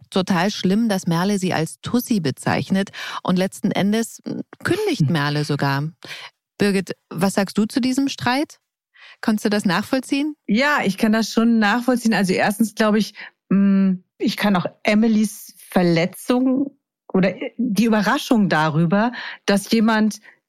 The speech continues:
Speaker 2: so daherkommt und dieses Selbst-, also vermeintlich ohne Selbstbewusstsein, weil ich denke, Emily definiert sich auch über ihre Klamotten natürlich. Und jemand, wenn jemand so angezogen ist wie Merle,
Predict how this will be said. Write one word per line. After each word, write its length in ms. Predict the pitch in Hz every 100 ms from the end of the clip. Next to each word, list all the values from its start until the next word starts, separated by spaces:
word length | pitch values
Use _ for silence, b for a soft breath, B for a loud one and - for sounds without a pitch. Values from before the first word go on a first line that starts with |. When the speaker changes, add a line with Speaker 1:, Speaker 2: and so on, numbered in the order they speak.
| _
Speaker 2:
so 160 | 190 202
daherkommt 920 | 208 190 226 285 - 196 196 226 262 B B B
und 180 | 202 202
dieses 240 | 202 202 196
Selbst-, 380 | 196 269 - -
also 240 | 170 185 202 - _ _ _
vermeintlich 800 | - 175 180 226 277 196 - -
ohne 260 | 208 208 185
Selbstbewusstsein, 840 | 196 269 - 175 151 156 180 190
weil 100 | 208
ich 100 | 202
denke, 280 | 196 196 -
Emily 340 | 185 190 180
definiert 400 | 180 185 180 185
sich 240 | 185 - _ _ -
auch 300 | 165 170 - _ -
über 320 | 190 170 170
ihre 200 | - 160 165
Klamotten 440 | 175 160 233 269
natürlich. 480 | 202 190 220 254 208
Und 100 | 185
jemand, 400 | 196 190 185 156
wenn 100 | 180
jemand 320 | 170 175 170 B B B
so 140 | 175
angezogen 540 | 143 180 160 - 185 143
ist 260 | 185 - -
wie 200 | 160 170
Merle, 580 | 180 247 254 175 196